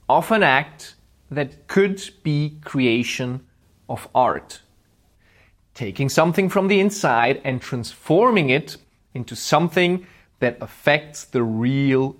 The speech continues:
world. Now, the concept of doing it in an artistic way would add to that,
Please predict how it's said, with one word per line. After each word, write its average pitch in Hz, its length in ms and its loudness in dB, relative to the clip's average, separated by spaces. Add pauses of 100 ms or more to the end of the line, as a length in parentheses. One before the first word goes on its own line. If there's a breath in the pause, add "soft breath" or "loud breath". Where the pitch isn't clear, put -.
world. 123 640 0 (1160)
Now, 135 240 2
the 127 120 -4
concept 175 500 0
of 147 120 -4
doing 143 240 0
it 131 200 -4
in 127 160 -4
an 117 200 -6
artistic 160 840 -4
way 135 480 2 (380 loud breath)
would 131 240 -2
add 135 300 0
to - 180 -4
that, 131 480 -2